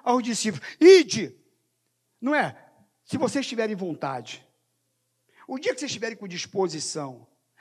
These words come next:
ah, se vocês quiserem. Não, Jesus chega para os discípulos e diz pra eles: ide por todo mundo e pregai o evangelho. E Deus aqui já está usando o profeta pra dizer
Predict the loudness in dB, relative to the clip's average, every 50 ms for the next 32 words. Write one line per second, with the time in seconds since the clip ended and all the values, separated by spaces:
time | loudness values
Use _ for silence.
0 | -20 -20 -16 -10 -6 -6 -4 -4 -4 -4 -6 -6 -6 -6 -6 -6 -4 -4 -2 -2
1 | -2 -2 -4 -6 -8 -8 -6 -4 -2 0 2 2 2 0 -2 -6 -8 -10 -14 -18
2 | _ _ _ -6 -2 -2 -2 -2 -4 -8 -16 -20 _ _ -20 -10 -4 -4 -4 -2
3 | -2 -4 -4 -2 -2 -2 -2 -4 -4 -4 -6 -4 -4 -4 -4 -6 -6 -8 -10 -10
4 | -8 -6 -4 -2 -2 -2 -2 -4 -6 -12 -14 -14 -16 -20 -20 -20 -12 _ 0 0
5 | 0 0 -2 -4 -6 -6 -6 -8 -14 -20 _ _ _ _ _ _ _ _ _ _
6 | _ _ _ _ _ _ _ _ _ _ _ _ _ _ _ _ _ _ _ _
7 | -2 -2 -2 -2 -2 0 0 0 0 0 -4 -4 -2 -2 -4 -4 -8 -14 -20 -20
8 | _ _ _ _ _ _ -20 -14 -8 -6 -6 -4 -4 -4 -4 -4 -4 -2 -2 -4
9 | -4 -4 -6 -6 -8 -8 -12 -14 -14 -18 -20 _ _ _ _ _ _ _ _ _
10 | _ -20 -20 -14 -8 -8 -6 -4 0 2 2 2 2 0 -4 -4 -2 -2 0 0
11 | 0 -2 -4 -8 -18 -20 _ _ _ _ -4 -2 -2 -2 0 0 0 2 2 0
12 | 0 0 -2 -2 -2 0 -2 0 0 -2 -2 -2 -2 -4 -6 -4 -6 -6 -4 -4
13 | -2 0 2 0 0 0